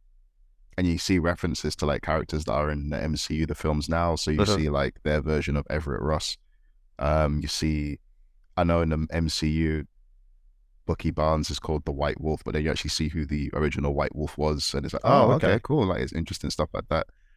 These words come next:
Speaker 2: Nice.
Speaker 1: Um, so yeah, comic books, wandering about, <laughs> um,
Speaker 2: <laughs>
Speaker 1: and yeah, just, just chilling, really, just
Speaker 2: Uh.
Speaker 1: like taking it all in, I guess,
Speaker 2: Uh.
Speaker 1: reflecting. <laughs>
Speaker 2: <laughs> I suppose when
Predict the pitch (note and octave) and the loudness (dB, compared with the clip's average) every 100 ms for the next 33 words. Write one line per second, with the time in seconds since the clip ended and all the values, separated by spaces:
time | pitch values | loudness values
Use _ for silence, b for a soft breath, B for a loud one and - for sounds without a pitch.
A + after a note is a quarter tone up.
0 | _ - - - F#2 A2 A2 - B2 G#2 | _ -8 -4 -4 0 2 2 4 2 4
1 | A#2+ C3 - A#2+ - - G#2+ G#2 G2+ F2+ | 2 2 2 2 2 0 0 2 2 2
2 | D#2+ A#2 - C#3 - C#3 G2+ A3+ - - | 2 2 2 0 2 0 2 0 0 2
3 | G3+ G#3 G2 F#2 - _ - A#2 - A2+ | 2 2 0 -4 -10 _ -8 -6 -4 -4
4 | - F#2+ F#2 G#2 C#3+ F2+ E2+ - E2+ - | -2 0 2 4 2 0 -4 -4 -8 -6
5 | - G2 G2+ D2 G#2 E2 D#2 - - G#2 | -2 0 0 0 2 0 -2 -8 0 0
6 | F#2 F2+ - - - D#2+ D#2+ D2+ D2+ D2+ | 0 -2 -6 -6 -6 -2 0 2 2 2
7 | F#2+ C#2+ E2+ - - - D2+ G#2+ G2 F#2 | 2 0 -2 -4 -14 -10 -2 4 4 4
8 | - A#2+ - _ _ - - - - C3 | -2 -8 -10 _ _ -20 -12 -10 -6 -6
9 | - - - - - - D3 C3+ E3 D3 | -6 -10 -10 -20 -20 -4 -2 4 6 6
10 | D3+ C#3+ C#3+ | 4 4 -2